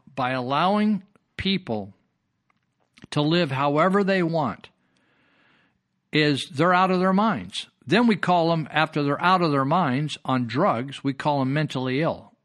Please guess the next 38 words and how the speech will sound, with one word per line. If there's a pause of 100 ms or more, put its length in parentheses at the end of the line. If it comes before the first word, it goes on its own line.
(100)
Now
it's
a
mental
problem.
We
need
more
mental
hospitals, (100)
as,
as
opposed
to
address
the
issue (880)
and
say,
"You
can't,
you, (560)
you
can't
live
down
here,
period." (720)
And,
uh, (580)
and
when
they
commit
a
crime,
arrest
them